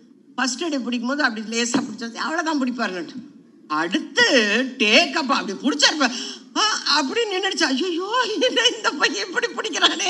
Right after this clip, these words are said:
அப்படின்னு. அந்த அளவுக்கு ரொம்ப இன்வால்வ்மெண்ட்டோட அவர் நடிச்சாரு. அம், ஹீரோயின்ஸோடலாம் அவ்வளோ combination இல்ல, but எல்லாருமே ரொம்ப அழகான heroines. ஏன்னா, எங்க வ-,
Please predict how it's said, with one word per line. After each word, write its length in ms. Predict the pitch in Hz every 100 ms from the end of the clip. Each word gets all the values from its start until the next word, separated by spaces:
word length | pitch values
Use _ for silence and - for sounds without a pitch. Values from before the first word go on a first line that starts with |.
| 359
அப்படின்னு. 280 | 302 254 - - - -
அந்த 340 | - 247 277
அளவுக்கு 400 | 294 285 311 294
ரொம்ப 440 | 277 233 254 302 302
இன்வால்வ்மெண்ட்டோட 1160 | 269 254 254 240 226 208 208 214 240 254 196 165 147 135 - - -
அவர் 240 | - 151 151
நடிச்சாரு. 600 | 151 156 - 165 151 220 - - - - -
அம், 800 | - 220 214 220 247 247 302 262
ஹீரோயின்ஸோடலாம் 1000 | 254 254 302 320 302 269 247 240 247 269
அவ்வளோ 180 | 233 254 247
combination 560 | 226 269 254 220 214
இல்ல, 200 | 196 202
but 200 | 240 233
எல்லாருமே 500 | 190 175 202 214 247
ரொம்ப 300 | 240 202 208
அழகான 400 | 202 196 202 214
heroines. 560 | 214 180 175 170 147 185
ஏன்னா, 440 | 233 208 196 208
எங்க 220 | 175 165
வ-, 320 | 165 147 143